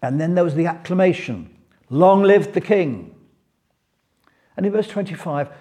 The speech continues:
Samuel wrote a book of do's and don'ts, probably based on Deuteronomy chapter seventeen. Just as in our coronation, both of Charles and of Queen Elizabeth, they were given a Bible. The moderator of the Church of Scotland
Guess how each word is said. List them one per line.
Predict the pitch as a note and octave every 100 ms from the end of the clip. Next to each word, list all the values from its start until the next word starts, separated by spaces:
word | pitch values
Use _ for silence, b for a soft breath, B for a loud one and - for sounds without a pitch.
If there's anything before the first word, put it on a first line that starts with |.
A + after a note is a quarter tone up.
| B
Samuel | - F#3 F#3+ F#3
wrote | D3+ E3 E3+
a | C#3+
book | D#3+ C#3+
of | C3+ -
do's | C#3 C3+ -
and | B2
don'ts, | B2 A2 G#2+ -
probably | - B3 A#3+
based | D#3 D3 C#3 D3
on | C3+
Deuteronomy | G#2+ C#3+ - C3 B2 A#2+
chapter | C#3 A#2+ -
seventeen. | - B2 A#2 A#2 B2 G#2 B B B B
Just | G#3+ A3+ G#3+
as | E3
in | E3
our | D#3+ A3 A#3+
coronation, | - C#3 A#2 G#2 F#2+ - C3 F#3 B B B
both | C#3 B2 B2
of | G#2+ - _
Charles | _ C3 A#2 E3 E3 -
and | B2+ B2
of | A#2 - b b b _
Queen | - C#3
Elizabeth, | A2+ G#2+ G2 B2+ E3 - b b b C#3+
they | F#3+
were | B3
given | A3 A#2+ D3
a | D3
Bible. | F3 G3 B2 G2 - _ _ _ _ b b
The | C#3
moderator | C3+ G3+ E3 E3+ E3+ E3+
of | C3
the |
Church | C3 F3+ -
of | D3+
Scotland | - F3+ C3+ A2 G2